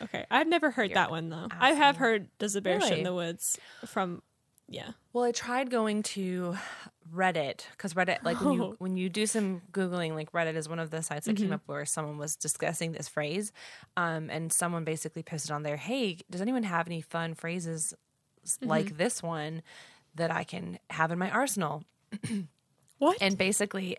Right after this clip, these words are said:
Speaker 2: you know, it's just like
Speaker 1: An
Speaker 2: if someone
Speaker 1: arsenal.
Speaker 2: asks a dumb question, you have,
Speaker 1: Okay.
Speaker 2: like, a snappy response or something,
Speaker 1: Okay.
Speaker 2: and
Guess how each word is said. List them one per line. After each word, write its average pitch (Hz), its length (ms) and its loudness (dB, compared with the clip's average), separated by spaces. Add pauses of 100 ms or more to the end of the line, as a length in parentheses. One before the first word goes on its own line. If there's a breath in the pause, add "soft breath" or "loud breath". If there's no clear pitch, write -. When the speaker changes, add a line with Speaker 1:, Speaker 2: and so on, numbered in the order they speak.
(140)
Speaker 2:
you 311 220 4
know, 302 80 6
it's 294 80 2
just 302 200 2
like 285 100 4
Speaker 1:
An 247 80 2
Speaker 2:
if 254 60 0
someone 254 200 10
Speaker 1:
arsenal. 208 240 10
Speaker 2:
asks - 180 -2
a 226 60 2
dumb 190 220 2
question, 190 420 4
you 180 80 0
have, 170 160 6
Speaker 1:
Okay. 165 60 0
Speaker 2:
like, 165 160 2
a 160 240 4 (420 loud breath)
snappy 170 480 2
response 160 560 0
or 190 80 -4
something, 190 360 0
Speaker 1:
Okay. - 60 -8
Speaker 2:
and 170 300 -4